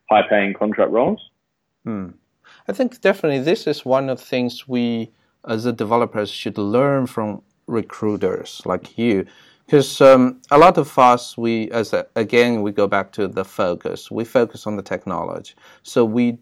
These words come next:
Speaker 2: don't really have the skill and the mindset to switch from an employee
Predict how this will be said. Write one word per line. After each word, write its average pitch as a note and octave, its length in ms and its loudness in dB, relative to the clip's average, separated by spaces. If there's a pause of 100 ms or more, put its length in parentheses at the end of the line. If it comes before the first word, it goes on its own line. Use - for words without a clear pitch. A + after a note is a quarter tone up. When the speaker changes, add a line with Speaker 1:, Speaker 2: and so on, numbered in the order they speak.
Speaker 2:
don't D3+ 480 0
really A#2+ 380 -2
have A#2 400 -2
the A2+ 100 -8
skill A#2 800 0
and G#2+ 160 -6
the G#2 180 -10
mindset G#2+ 840 -6 (220)
to A2 120 -10
switch A2+ 920 -4
from G#2 240 -6
an F#2+ 180 -8
employee A2 920 -6